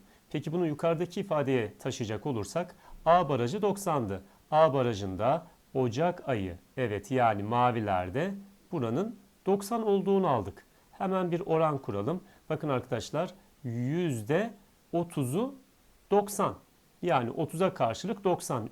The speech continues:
Üç katı söz konusu. Öyleyse yüzde onun üç katı yüzde otuz olacağından dolayı Aralık ayındaki doluluk oranını otuz birim olarak alabiliriz.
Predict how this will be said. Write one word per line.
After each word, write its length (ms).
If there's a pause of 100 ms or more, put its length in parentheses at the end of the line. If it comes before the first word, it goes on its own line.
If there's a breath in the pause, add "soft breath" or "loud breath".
(120)
Üç 220
katı 260
söz 260
konusu. 400 (480 loud breath)
Öyleyse 540 (260 loud breath)
yüzde 380
onun 460
üç 200
katı 440 (500)
yüzde 280
otuz 280
olacağından 680
dolayı 380 (200)
Aralık 500
ayındaki 800
doluluk 460
oranını 540 (180)
otuz 420
birim 220
olarak 340
alabiliriz. 560